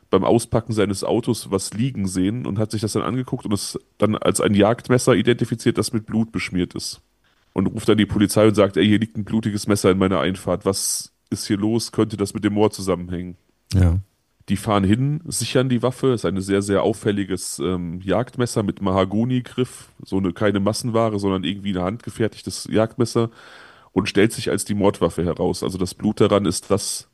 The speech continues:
Speaker 1: von Lucy. Und diese Waffe passt eben auch zu den Spuren an ihr.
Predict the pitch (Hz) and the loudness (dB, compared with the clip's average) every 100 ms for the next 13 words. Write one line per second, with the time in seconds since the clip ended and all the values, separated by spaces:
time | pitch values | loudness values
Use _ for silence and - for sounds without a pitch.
0 | _ - 95 95 92 - - - 87 117 | _ -2 0 0 -4 -10 -20 -6 0 0
1 | - 147 143 - - - - - - 98 | 0 0 0 -2 -14 -20 -20 -20 -2 0
2 | 101 98 98 - 98 - 104 - - 95 | 2 2 2 4 2 4 0 2 0 2
3 | 87 95 98 95 - - 101 85 71 65 | 2 0 -2 -4 -2 2 2 2 0 -2
4 | 62 | -4